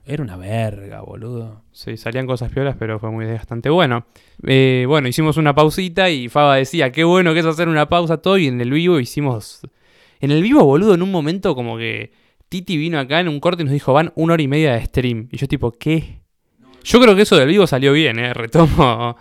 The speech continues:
Speaker 2: como que no hubo silencios.
Speaker 1: Ah, me encanta que esto se iba a cortar, pero bueno, ahora quedó como un tema de charla, sí.
Speaker 2: Sí, sí.
Speaker 1: Ah, bueno,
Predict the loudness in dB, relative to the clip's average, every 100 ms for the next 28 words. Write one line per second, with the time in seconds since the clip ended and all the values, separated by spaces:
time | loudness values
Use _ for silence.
0 | _ _ _ -6 -4 -4 -4 0 2 2
1 | -2 -8 -10 -12 -12 -6 -4 -2 -2 -2
2 | -2 -4 -4 -4 -6 -8 -8 -6 -4 0
3 | 2 4 2 2 0 2 0 0 0 0
4 | -2 -2 -4 -4 -6 -8 -8 -6 -6 -6
5 | -8 -6 -4 -2 -2 -2